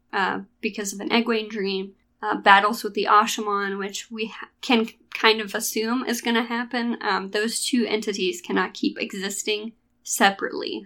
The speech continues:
Um, something has gotta give. And she also foretells that the Dragon Reborn is gonna do nine impossible things. And I tried to figure out what these are because I don't think she says. Um, but I think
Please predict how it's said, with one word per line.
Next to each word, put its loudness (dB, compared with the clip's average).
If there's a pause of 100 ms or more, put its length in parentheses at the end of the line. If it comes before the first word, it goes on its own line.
(120)
Um, -4
something 0
has -10
gotta 0
give. -8 (320)
And 4
she 0
also 2
foretells -2
that -6
the -8
Dragon 0
Reborn -4
is -6
gonna -2
do -2
nine 0
impossible 0
things. -4 (340)
And 2
I 6
tried 4
to 0
figure -2
out 6
what -2
these -2
are 2
because -8
I -6
don't -2
think 2
she 0
says. -8
Um, 0
but -4
I -4
think -6